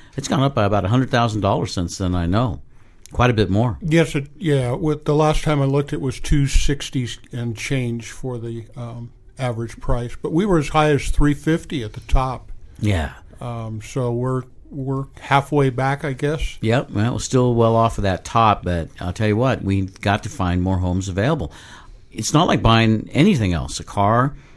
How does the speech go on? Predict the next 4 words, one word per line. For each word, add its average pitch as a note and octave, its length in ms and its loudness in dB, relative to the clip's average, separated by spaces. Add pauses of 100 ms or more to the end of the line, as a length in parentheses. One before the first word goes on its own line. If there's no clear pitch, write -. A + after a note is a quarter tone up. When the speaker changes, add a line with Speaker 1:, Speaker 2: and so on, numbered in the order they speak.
(180)
Speaker 1:
furniture, B2+ 840 2
any A#2 440 -2
commercial G2+ 500 0
goods. A#2 480 2